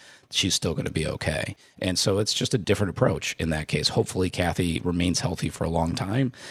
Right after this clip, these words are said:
and her working situation doesn't change and she can continue working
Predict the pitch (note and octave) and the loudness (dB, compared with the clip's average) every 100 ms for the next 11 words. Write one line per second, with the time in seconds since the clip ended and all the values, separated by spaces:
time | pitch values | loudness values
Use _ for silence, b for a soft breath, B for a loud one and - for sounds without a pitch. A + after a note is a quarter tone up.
0 | B F#2+ F2 E2+ E2+ F2 G2 F2 - D#2+ | B -2 2 2 2 2 2 2 0 0
1 | D#2 D#2 E2 D#2 D2 F2 E2+ C3 - - | 0 0 2 0 -2 0 4 2 2 -4
2 | D#2 F2+ E2+ C#2+ - D3+ F2 D#2 E2+ E2+ | 0 0 0 -6 -2 -2 0 -2 -4 -2
3 | F#2+ - | 0 0